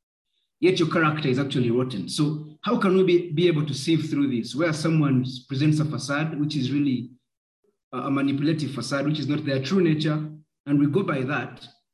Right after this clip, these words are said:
later to find out that what their true character is, is quite the opposite of that. You see this a lot in marriages and dating,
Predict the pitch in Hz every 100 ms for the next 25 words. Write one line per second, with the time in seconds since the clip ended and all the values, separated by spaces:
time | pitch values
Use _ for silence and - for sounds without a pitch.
0 | _ _ _ 131 151 190 180 151 156 160
1 | 151 151 151 135 127 135 160 156 143 143
2 | 151 165 151 151 139 151 135 131 - 151
3 | 151 147 135 139 120 113 110 104 - 120
4 | 127 135 127 175 151 139 143 131 127 135
5 | 139 131 123 110 123 127 120 113